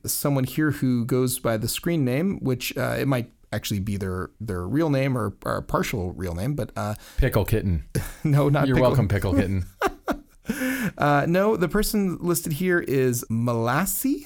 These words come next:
Speaker 1: Mala-, Malassi, Malassi T. Malassi T wrote,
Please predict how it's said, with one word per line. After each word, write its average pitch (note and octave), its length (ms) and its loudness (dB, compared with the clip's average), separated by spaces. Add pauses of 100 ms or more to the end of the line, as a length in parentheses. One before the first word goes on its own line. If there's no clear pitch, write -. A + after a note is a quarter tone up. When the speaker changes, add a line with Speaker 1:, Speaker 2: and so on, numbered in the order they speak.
Speaker 1:
Mala-, A2+ 340 0 (200)
Malassi, B2 720 -2
Malassi C3 500 0
T. A#3+ 420 0 (260)
Malassi C3 560 0
T F3 260 -2
wrote, C3+ 320 2